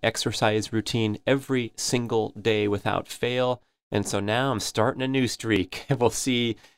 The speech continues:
how long it goes. Uh, what else? Oh, uh, my experiment that I've talked about a lot, the energy balance experiment to consume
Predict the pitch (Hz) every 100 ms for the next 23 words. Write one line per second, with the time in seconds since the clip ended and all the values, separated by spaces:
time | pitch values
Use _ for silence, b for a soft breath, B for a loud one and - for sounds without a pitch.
0 | _ 127 113 113 113 117 110 120 104 92
1 | - - _ _ - 107 104 104 104 104
2 | 110 151 147 98 - - - _ 147 175
3 | 98 - - 110 110 113 107 107 - -
4 | 190 233 131 98 104 104 104 - - 113
5 | - 107 98 95 90 101 117 107 101 98
6 | 95 - 110 113 104 101 98 101 98 98
7 | - - 98 95 95 - 107 95 92 B
8 | B _ 110 - 123 107 104